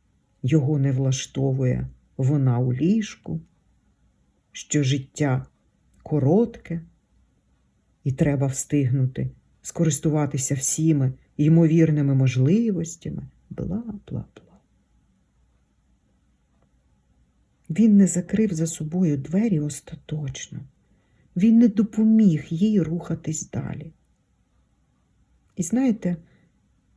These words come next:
я не можу його виправдати. Бо так, м, ти не зобов'язаний любити того, з ким більше не хочеш бути. Не питання. Але ти зобов'язаний по-людськи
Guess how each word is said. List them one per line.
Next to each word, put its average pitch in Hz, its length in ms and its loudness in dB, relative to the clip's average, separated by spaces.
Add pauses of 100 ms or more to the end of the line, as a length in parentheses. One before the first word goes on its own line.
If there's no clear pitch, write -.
я 220 140 2
не 214 120 4
можу 143 320 0
його 151 300 -4
виправдати. - 840 -10 (1800)
Бо 254 140 2
так, 262 420 0
м, 175 120 2 (340)
ти 254 180 4
не 277 140 6
зобов'язаний 175 1080 0 (100)
любити 180 500 4
того, 180 600 2 (180)
з - 120 -12
ким 175 200 2
більше 180 360 0
не 156 120 2
хочеш 165 440 -4
бути. 196 480 -4 (300)
Не 139 140 -2
питання. 175 680 -6 (1040)
Але 180 260 4
ти 208 200 2
зобов'язаний 170 1080 2
по-людськи 175 1000 0